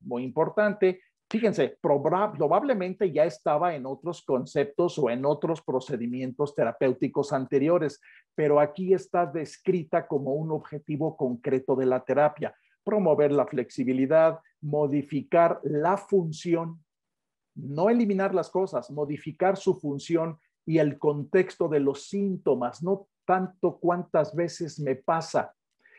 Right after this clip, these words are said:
sino cómo lo estoy percibiendo, qué tanto me afecta y qué tanto interfiere con cosas que quiero hacer.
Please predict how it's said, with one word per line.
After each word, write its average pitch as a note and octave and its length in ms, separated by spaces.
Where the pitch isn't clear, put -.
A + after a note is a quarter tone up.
sino D3 420
cómo G3 280
lo E3 120
estoy E3+ 320
percibiendo, D#3+ 840
qué E3+ 140
tanto D#3+ 500
me D3 160
afecta D#3 500
y D3 140
qué E3 140
tanto E3 500
interfiere D3 760
con D3+ 200
cosas D#3+ 420
que - 220
quiero D#3 480
hacer. F3 540